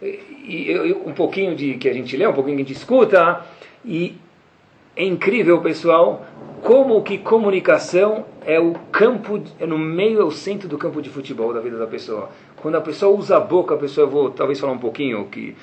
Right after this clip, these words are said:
dividir um pouco que eu aprendi, né, queria dividir com vocês, pra ver quanto que, na verdade, pessoal, o poder que existe na boca do ser humano.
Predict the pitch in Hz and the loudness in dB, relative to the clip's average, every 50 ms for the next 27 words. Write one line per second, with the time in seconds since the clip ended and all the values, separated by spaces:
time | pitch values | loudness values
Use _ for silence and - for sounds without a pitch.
0 | - - - _ - 131 120 120 131 139 123 131 139 131 - 135 127 127 123 123 | -20 -20 -20 _ -12 -10 -6 -2 -2 -2 2 2 2 2 4 2 2 2 0 -4
1 | 113 127 131 123 117 110 113 110 - - - - - - - - - 135 131 127 | -4 -4 -4 -4 -6 -8 -10 -12 -16 -18 -20 -20 -20 -20 -18 -10 -4 0 2 2
2 | 120 110 104 117 117 131 131 143 143 139 135 - 208 208 175 165 170 - 165 156 | 2 0 -2 -4 -6 -4 -4 0 0 0 2 4 6 6 6 4 0 -2 -2 0
3 | 151 185 170 - - 208 254 214 - 196 - - 175 175 170 170 170 - - - | 2 0 0 4 4 4 4 4 0 -4 -4 -2 0 0 0 0 -2 -6 -14 -20
4 | - - - 143 139 151 151 147 170 190 190 - 170 - 156 147 - - 156 156 | -20 -14 -10 -4 2 2 2 4 4 2 2 0 -2 -4 -4 -4 0 2 4 4
5 | 160 165 - - - - 147 143 143 - 156 143 131 151 185 202 190 - 147 - | 4 4 0 -6 -10 -8 -8 -8 -6 0 0 0 4 4 2 2 2 -2 -6 -6
6 | 156 170 - - 147 131 127 123 143 139 139 131 120 113 - - 123 117 113 107 | -6 -8 -10 -8 -6 -6 -2 0 0 0 0 -4 -4 -6 -6 -6 -4 -4 -4 -6
7 | 104 98 - - 110 | -8 -8 -10 -12 -14